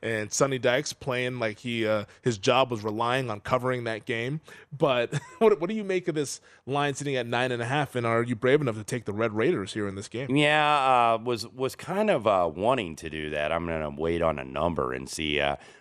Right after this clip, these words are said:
Speaker 2: what I get. Uh, Red Raiders, by the way, at five hundred. So, you know, this kinda seems like it's hard to say that because now T C U at seven, are they gonna feel disrespected in the polls and, and whatnot? Because the
Speaker 1: Mm-hmm.
Speaker 2: Big twelve, obviously,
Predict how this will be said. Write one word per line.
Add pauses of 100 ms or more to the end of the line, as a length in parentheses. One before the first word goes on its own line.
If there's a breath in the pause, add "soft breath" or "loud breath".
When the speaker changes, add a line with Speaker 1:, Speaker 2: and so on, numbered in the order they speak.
Speaker 2:
what
I
get.
Uh,
Red
Raiders,
by
the
way,
at
five
hundred.
So, (340 loud breath)
you
know,
this
kinda
seems
like (360)
it's
hard
to
say
that
because
now
T
C
U
at
seven, (300 loud breath)
are
they
gonna
feel
disrespected
in
the
polls
and,
and
whatnot?
Because
the
Speaker 1:
Mm-hmm.
Speaker 2:
Big
twelve,
obviously,